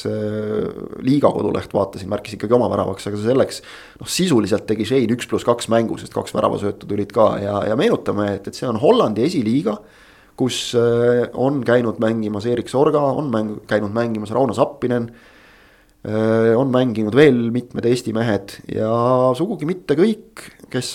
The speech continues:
on olnud nagu täitsa koondises põhitegijad, ei ole seal säranud.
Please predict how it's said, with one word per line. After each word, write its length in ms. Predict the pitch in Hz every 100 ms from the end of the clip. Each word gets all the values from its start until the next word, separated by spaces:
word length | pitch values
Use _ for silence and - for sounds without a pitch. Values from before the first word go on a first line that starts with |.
| 127
on 320 | 127 127 127 131
olnud 300 | 135 131 -
nagu 220 | 120 131
täitsa 240 | 135 - 123
koondises 400 | 202 131 101 -
põhitegijad, 600 | - 214 123 107 117 104 117
ei 60 | 123
ole 160 | 156 110
seal 240 | - -
säranud. 460 | - 175 143 - -